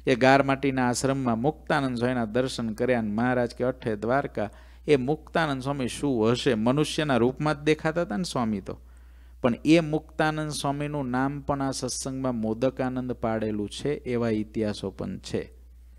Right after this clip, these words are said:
એ મુક્તાનંદ સ્વામીનું નામ મોદકાનંદ પાડ્યું છે.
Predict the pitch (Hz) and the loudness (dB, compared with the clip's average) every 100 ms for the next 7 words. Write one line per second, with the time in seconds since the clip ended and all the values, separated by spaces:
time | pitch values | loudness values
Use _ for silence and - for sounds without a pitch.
0 | - - - - - - - 139 139 139 | -20 -20 -20 -20 -20 -10 0 2 2 -2
1 | - 147 147 147 143 147 147 151 165 127 | -2 0 0 -2 -2 -2 -2 0 0 0
2 | 117 127 135 147 147 139 135 127 127 113 | -2 2 4 2 2 -2 0 -2 0 0
3 | 110 104 131 117 - | 0 0 -2 -4 -6